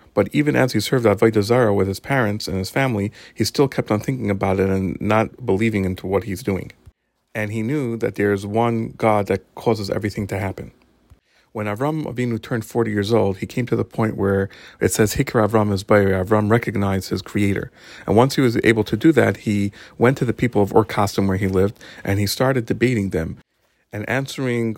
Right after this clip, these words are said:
all the questions that they were asking him about why he wouldn't serve Avodah Zarah. And he told them to destroy all the Tzlamim and to destroy all the different various Avodah Zarahs. Eventually, he overpowered them intellectually with all of his arguments,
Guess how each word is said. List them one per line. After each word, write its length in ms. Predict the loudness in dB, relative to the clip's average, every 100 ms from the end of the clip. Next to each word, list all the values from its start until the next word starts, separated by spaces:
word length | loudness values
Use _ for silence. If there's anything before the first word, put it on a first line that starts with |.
| -2
all 180 | 2 2
the 80 | 2
questions 400 | 0 0 0 -2
that 100 | 0
they 80 | 2
were 160 | 2
asking 320 | 0 -2 -4
him 80 | -2
about 300 | -2 0 0
why 220 | 2 2
he 100 | 2
wouldn't 260 | 0 -2 -4
serve 180 | -4 -4
Avodah 340 | -2 -2 -2
Zarah. 320 | 0 0 -2 -8 _ -20 -20 -10
And 160 | -2 0
he 80 | 2
told 220 | 2 2
them 80 | 2
to 120 | -2
destroy 400 | -6 -2 4 6
all 120 | 6
the 80 | 2
Tzlamim 560 | 0 2 4 2 -2 -6 -12 -14
and 160 | -6 -6
to 100 | -4
destroy 420 | -10 -8 0 2
all 160 | 4 2
the 240 | 2 0
different 320 | 0 -6 -6 -2
various 320 | 0 0 -2
Avodah 280 | -2 -2 -2
Zarahs. 520 | 0 0 0 -2 -8 _ _ _ _ _ _ _ _ _ _ _ -8
Eventually, 800 | -4 0 -2 0 -2 0 -2 -4 -10 _
he 400 | -4 -2 0 2
overpowered 640 | 4 4 2 2 4 4 4
them 180 | 0 0
intellectually 640 | 0 2 2 0 0 0
with 160 | 0 2
all 180 | 4 2
of 120 | 0
his 120 | -2
arguments, 560 | 0 0 0 -2 -4